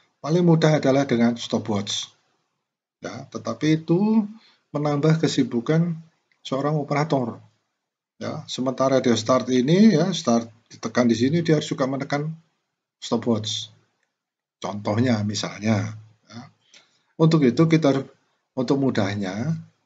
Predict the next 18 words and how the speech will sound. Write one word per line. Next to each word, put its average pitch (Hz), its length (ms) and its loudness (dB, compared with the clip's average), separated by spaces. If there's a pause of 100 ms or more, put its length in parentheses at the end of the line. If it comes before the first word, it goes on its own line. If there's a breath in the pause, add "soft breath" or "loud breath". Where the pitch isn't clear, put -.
(300)
kita 117 240 -2
menambahkan 117 800 2
timer 123 640 -2
di 104 80 -6
sini 101 320 0
ya, 135 160 -2 (240)
di 110 80 -6
antara 104 560 -4
ini 117 160 -2
ya. 160 160 0 (640 soft breath)
Kita 110 160 -4
berikan 110 320 -2
timer 113 320 0
ya, 123 160 0
seperti 110 480 0
yang 113 80 0
kita 113 240 -2
sudah 101 320 -6